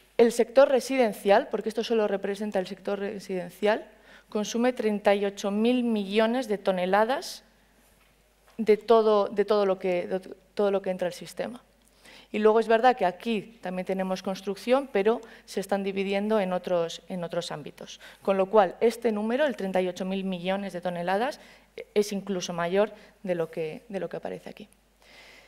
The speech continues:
Si nos fijamos aquí en la, en esta parte de abajo, que es la, la circularidad, en dos mil dieciocho se estimaba que estaba en el nueve coma uno por ciento.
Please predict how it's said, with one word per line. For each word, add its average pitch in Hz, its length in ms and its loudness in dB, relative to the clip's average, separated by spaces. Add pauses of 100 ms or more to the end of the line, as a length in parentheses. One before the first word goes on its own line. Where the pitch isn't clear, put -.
(520)
Si - 120 -6
nos 214 140 -2
fijamos 254 300 2
aquí 262 180 0
en 240 80 2
la, 220 340 4
en 214 100 -4
esta 202 200 -2
parte 196 240 -2
de 180 60 4
abajo, 254 380 -2 (120)
que 196 100 -10
es 185 100 -8
la, 180 380 -2
la 202 140 -4
circularidad, 196 760 -2 (1300)
en 233 200 4
dos 220 220 2
mil 262 680 2
dieciocho 233 720 0 (540)
se - 140 -8
estimaba 220 380 -2
que 220 100 -2
estaba 233 220 0
en 233 60 2
el 196 140 0
nueve 240 240 2
coma 208 240 -2
uno 160 200 -8 (920)
por 180 140 -4
ciento. 170 400 -14